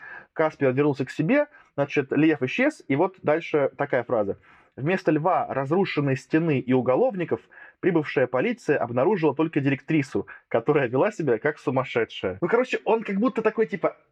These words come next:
как бы, знаете, как такой шкодливый ребёнок, который напакостил и потом ещё и смылся красиво. Вот, вот как, вот как видит ситуацию ребёнок? Вот так этой директрисе. Она противная, она злая тётка, надо ей показать. Вот прям вот в этом какая-то сила Льюиса,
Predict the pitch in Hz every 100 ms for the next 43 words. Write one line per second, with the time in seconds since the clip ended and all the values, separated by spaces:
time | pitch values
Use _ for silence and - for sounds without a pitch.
0 | - 180 170 165 - - 175 170 175 190
1 | - 165 160 185 165 160 269 175 - 139
2 | 156 147 120 - _ _ _ _ - 143
3 | 156 170 196 165 - 139 117 - 139 147
4 | 170 151 156 - - 170 180 - 139 131
5 | 127 - 135 98 92 - - - _ -
6 | 131 139 151 - 240 185 170 240 - 180
7 | 175 175 175 - 165 160 151 110 - 113
8 | - 196 190 151 131 123 120 - 117 -
9 | - 85 - - 127 123 107 - 202 175
10 | 127 101 95 _ 110 117 98 117 175 160
11 | 151 147 - 110 120 123 123 127 120 -
12 | 113 107 120 151 127 127 - _ - 170
13 | 156 _ - 160 - 139 139 220 202 156
14 | - 135 165 143 - 190 175 147 139 262
15 | 240 139 113